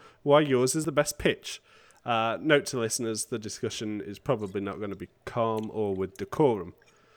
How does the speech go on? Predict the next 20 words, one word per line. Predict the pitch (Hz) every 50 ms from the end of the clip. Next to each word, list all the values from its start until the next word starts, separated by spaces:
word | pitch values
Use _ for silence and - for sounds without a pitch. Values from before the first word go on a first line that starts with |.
| _ _ _ _
So, | - - 214 202 139 120 - - 160
first | - - 226 233 - -
of | 190 190
all, | 190 185 180 180
my | 156 185 202 233
question | 220 - - 240 214 - - - 214 196 180
to | - -
you | 165 156 180 208 214 196 165 147 143 135 139
this | 139 180 185 - -
week, | 156 156 185 - - 123
gentlemen, | - 151 139 131 123 - - 127 120 120 117 127 - _ _ - - _ _ _
be | - 185 175
prepared, | - - 139 - - - 180 160 131 117 117 110 - - - _ _ _ _ _ _ _
is | 139 127 123 113 - - -
what | 143 135 135 139 190 220 - -
is | 220 185 165
your | 190 175 156
main | 156 156 170 185 208 226 240 233 233 196 165 190 190 208
message | 226 220 - - 143 127 123 127 - - _ _ _ _ _ _ _
to | - -